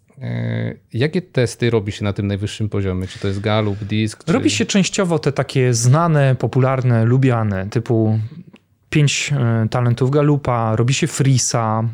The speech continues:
Speaker 2: e, robi się czasami dynamikę talentów Hamil-, e, Hamiltona,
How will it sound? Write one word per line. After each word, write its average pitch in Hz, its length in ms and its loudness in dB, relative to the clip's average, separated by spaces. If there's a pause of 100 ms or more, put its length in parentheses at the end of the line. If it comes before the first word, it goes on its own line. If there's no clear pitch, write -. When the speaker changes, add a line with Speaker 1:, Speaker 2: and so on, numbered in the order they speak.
(180)
Speaker 2:
e, 110 360 0
robi 120 200 0
się 131 140 -2
czasami 131 420 0
dynamikę 135 460 2
talentów 107 720 0
Hamil-, 117 380 -2 (520)
e, - 20 0
Hamiltona, 104 680 -2